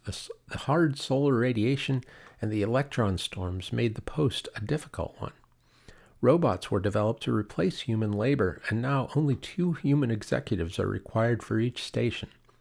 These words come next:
We are trying to replace even those, and that's where you come in. You're the highest type of robot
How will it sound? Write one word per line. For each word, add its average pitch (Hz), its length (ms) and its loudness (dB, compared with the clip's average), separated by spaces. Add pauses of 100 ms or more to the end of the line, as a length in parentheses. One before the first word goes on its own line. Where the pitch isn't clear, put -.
(500)
We 143 100 4
are 147 80 4
trying 135 320 2
to 110 80 2
replace 101 500 0
even 104 300 0
those, 117 440 0
and 107 160 -4
that's 160 240 -4
where 120 120 0
you 170 160 0
come 90 240 -4
in. 78 160 -8 (640)
You're 135 180 6
the - 240 2
highest 151 320 0
type 139 260 0
of 120 140 -6
robot 110 400 0